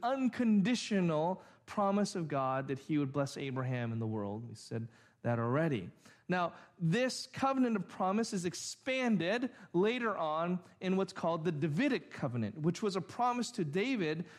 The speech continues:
that it was going to be one of his descendants. So Abraham was told, "One of your seed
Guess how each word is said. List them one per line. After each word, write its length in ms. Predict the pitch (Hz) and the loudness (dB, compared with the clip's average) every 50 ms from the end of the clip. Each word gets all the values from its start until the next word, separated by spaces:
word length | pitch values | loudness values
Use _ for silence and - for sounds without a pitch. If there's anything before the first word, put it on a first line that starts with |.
| - _ - | -20 _ -4
that 300 | 170 185 175 - - - - | -2 0 0 -2 -4 -6 -4
it 180 | 220 220 226 190 | -2 -2 2 2
was 200 | 185 196 180 - | 2 2 2 0
going 240 | 208 214 226 226 214 | 0 0 0 0 0
to 80 | 208 | 0
be 140 | 185 202 190 | 0 0 2
one 300 | 165 151 180 226 254 247 | 2 2 2 2 2 2
of 120 | 233 190 185 | 0 0 0
his 400 | 196 185 254 294 294 269 240 214 | 2 4 4 4 4 4 2 -2
descendants. 680 | 190 175 - - - 143 120 120 110 104 - - - | -4 -4 -4 -4 -4 -4 -4 -4 -4 -6 -8 -8 -8
So 200 | - - 135 143 | -6 -4 -2 -2
Abraham 400 | 185 208 220 240 233 220 226 214 | -2 -2 -2 0 0 2 2 2
was 160 | 208 196 - | 0 0 -2
told, 300 | - - 196 190 185 175 | -4 -6 -4 -2 0 0
"One 160 | 160 170 196 214 | 0 0 0 0
of 100 | 214 214 | 0 0
your 100 | 202 180 | -2 -2
seed 500 | - - - 185 175 175 170 165 170 | -4 -6 -4 -2 0 0 0 0 -2